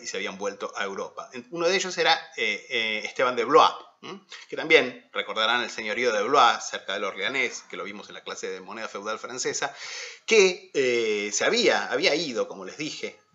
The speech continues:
eh, al principio de esta clase, eh, a la primera cruzada, pero cuando luego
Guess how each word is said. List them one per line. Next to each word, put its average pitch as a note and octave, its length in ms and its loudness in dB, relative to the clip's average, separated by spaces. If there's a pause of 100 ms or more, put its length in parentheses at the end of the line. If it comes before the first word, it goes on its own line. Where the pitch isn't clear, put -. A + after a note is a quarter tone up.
(100)
eh, E2 320 -20
al F2 100 -20
principio A#2 360 -10
de - 20 -4
esta A2+ 160 -6
clase, B2+ 440 -2
eh, F2+ 400 -10
a F2 180 -14
la E2 220 -14
primera C3 300 0
cruzada, E3+ 480 -2
pero F3 300 0 (320)
cuando G2+ 600 -4
luego B2 640 -2